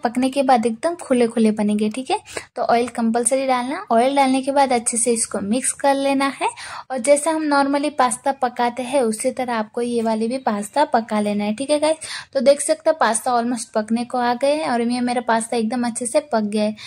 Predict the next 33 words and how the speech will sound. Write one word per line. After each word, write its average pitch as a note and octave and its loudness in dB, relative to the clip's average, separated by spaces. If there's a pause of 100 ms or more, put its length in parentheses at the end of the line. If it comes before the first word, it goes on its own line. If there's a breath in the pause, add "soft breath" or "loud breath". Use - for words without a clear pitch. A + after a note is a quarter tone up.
(240 loud breath)
इसी B3 -6
तरह A#3+ 0
आपको A3+ 0
भी D4+ -2
कर A3+ -2
लेना G#3+ 0
है। A3 -6
इसके C4+ -2
बाद D4 2 (440 loud breath)
पास्ता B3 -4
को D#4+ 0
छन्नी A#3+ 2
की C#4 -2
मदद A#3 2
से D4 2
छान B3 -4
लेना G#3+ 0
है, G#3+ -4 (360 loud breath)
जिससे C4+ 2
आपके C#4+ 0
पास्ता A3 0
भी C#4 2
अलग C#4 4
हो C#4+ 2
जाएगा C#4+ 0 (180)
और D4 -6
पानी A#3+ 0
भी A3+ 4
अलग G#3+ 4
हो G#3+ 0
जाएगा, G#3+ -2
ठीक C#4+ -8
है। F4+ 0